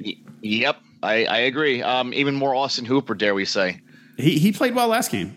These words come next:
Speaker 2: He finally
Speaker 1: Yeah.
Speaker 2: snapped out of it a little bit.
Speaker 1: Yeah, they finally, you know, realized that he's a serviceable target. So,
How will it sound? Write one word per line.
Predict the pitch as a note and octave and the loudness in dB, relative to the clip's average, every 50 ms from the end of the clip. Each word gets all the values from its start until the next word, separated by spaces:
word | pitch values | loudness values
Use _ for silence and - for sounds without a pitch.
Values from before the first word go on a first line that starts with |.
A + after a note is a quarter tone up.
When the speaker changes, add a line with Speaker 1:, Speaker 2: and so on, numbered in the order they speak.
| - | 0
Speaker 2:
He | - D#3+ D3+ | 2 2 2
finally | - G3+ G#3 G#3 G#3+ G#3+ | 4 2 0 2 2 2
Speaker 1:
Yeah. | A#2+ C3 | 2 4
Speaker 2:
snapped | D#3 G3 F3+ F#3 F#3 | 4 2 2 2 0
out | E3+ E3+ D#3+ | 0 0 0
of | B2 | 0
it | A2 | -2
a | G#2+ | -2
little | F#2 F#2 F2 | -2 -4 -4
bit. | D#2 D#2+ D2 - - - _ _ _ _ _ _ _ _ _ _ _ _ _ _ _ _ _ - - _ _ _ _ _ _ | -6 -8 -8 -10 -12 -20 _ _ _ _ _ _ _ _ _ _ _ _ _ _ _ _ _ -20 -20 _ _ _ _ _ _
Speaker 1:
Yeah, | - D#3+ F#3 | 2 2 4
they | F#3 D#3+ | 4 4
finally, | C#3+ - D#3 D3+ D3+ C#3+ C3 - - | 4 4 4 4 4 2 0 -2 -2
you | C#3+ D3 | 0 2
know, | C3+ C3 C3 B2+ - _ _ | 2 2 2 0 -8 _ _
realized | A#2 B2+ C3 B2+ B2+ B2 A#2+ | 2 2 4 4 4 4 4
that | A#2 A#2 | 2 2
he's | G#2+ A#2+ A#2 G#2 G#2 - - _ - A2+ - - | 4 4 2 2 -2 -6 -8 _ -4 -4 -2 0
a | A2 | 0
serviceable | - - A#2+ A2 A2+ A2 G2+ | 2 4 2 2 2 0 0
target. | - C3 C#3 C3 G#2+ G2 G2 - - - - - - - | 2 2 2 4 4 2 2 0 -2 -12 -12 -12 -6 -4
So, | - - F#2+ - | 0 2 2 2